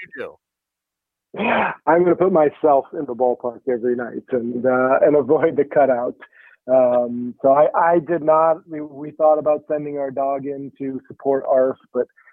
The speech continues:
Speaker 2: didn't quite get around to it. But I, look, I think it looks great. I think Steve Finelli and his group did a fantastic job getting the cutout set up. We've raised a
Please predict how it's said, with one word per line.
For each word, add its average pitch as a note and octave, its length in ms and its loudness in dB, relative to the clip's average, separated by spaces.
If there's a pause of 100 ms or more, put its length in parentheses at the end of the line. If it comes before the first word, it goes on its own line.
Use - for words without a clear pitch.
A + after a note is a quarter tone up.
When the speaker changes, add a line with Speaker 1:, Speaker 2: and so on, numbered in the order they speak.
(180)
Speaker 2:
didn't C3+ 200 0
quite B2+ 260 -2
get B2 100 0
around A#2 380 -4
to A#2+ 140 -8
it. A#2 100 -10
But D3 100 2
I, D#3+ 220 6
look, E3 180 2
I D#3+ 100 4
think E3+ 180 -2
it D#3+ 80 2
looks D#3 220 0
great. C#3+ 380 0
I B2+ 60 -4
think C3+ 240 -6
Steve D3+ 180 -4 (100)
Finelli C#3+ 400 4
and C3 160 -2
his C#3 120 -4
group D3 240 -6 (440)
did C3+ 120 2
a C3 60 -2
fantastic C3+ 760 -2
job C3 320 4
getting C3 260 0
the A#2+ 140 -8
cutout C#3 380 2 (180)
set C3+ 120 4
up. C3+ 240 2 (400)
We've C3 160 0
raised C#3+ 320 2
a C3 60 -4